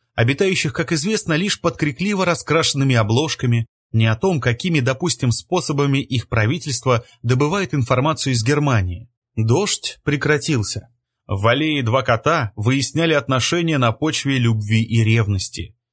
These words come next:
Исидро чутко вслушивался в ночь, улавливая и безошибочно опознавая всё, в том числе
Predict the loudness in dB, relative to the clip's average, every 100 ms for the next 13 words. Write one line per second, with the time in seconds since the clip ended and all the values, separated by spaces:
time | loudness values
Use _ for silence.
0 | _ _ -6 -2 0 -2 0 0 0 -4
1 | -2 -4 -4 -4 -2 -2 -2 -2 -2 -4
2 | -6 -10 _ _ _ _ -2 0 2 2
3 | 0 0 -2 -2 -2 0 0 0 -2 -2
4 | -2 0 0 0 0 2 2 0 0 -2
5 | -2 -4 -4 -2 0 0 -2 -2 -4